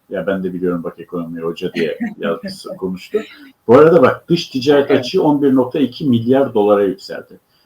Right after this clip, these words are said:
Speaker 2: Evet,
Speaker 1: Ben
Speaker 2: doğru.
Speaker 1: Türkçe anlatıyorum. Herkesin anlayacağı dilden anlatıyorum. Dış ticaret açığı böyle yükseliyorsa Ebru, senin kurun doğru noktada değildir.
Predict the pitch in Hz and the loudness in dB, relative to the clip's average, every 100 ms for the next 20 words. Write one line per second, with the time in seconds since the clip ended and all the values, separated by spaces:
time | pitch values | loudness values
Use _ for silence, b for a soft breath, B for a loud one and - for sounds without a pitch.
0 | - 151 131 226 247 269 208 - - 104 | -4 -4 0 2 2 4 2 4 2 2
1 | 92 - 175 262 302 240 170 151 131 131 | -2 -6 -4 -2 0 0 0 0 2 2
2 | 120 117 107 101 98 90 90 82 - 85 | 0 -2 -4 -8 -6 -4 -4 -8 -12 -16
3 | - _ _ _ _ - 226 - - 160 | -16 _ _ _ _ 0 0 0 -8 -8
4 | 151 151 139 127 139 - 127 113 135 139 | 0 2 2 0 -6 -4 -2 2 6 6
5 | 135 117 117 - 131 214 180 - - - | 6 2 -4 -4 -2 0 -2 -4 -10 -10
6 | - _ - 107 - 135 254 311 _ _ | -10 _ -4 -4 -2 -4 -4 -8 _ _
7 | _ _ _ _ _ - - 151 135 - | _ _ _ _ _ -6 0 2 2 0
8 | 156 143 101 131 143 131 117 - 123 151 | -2 0 2 4 4 2 -2 -2 0 0
9 | 123 107 98 95 _ - | 0 -2 -4 -6 _ -20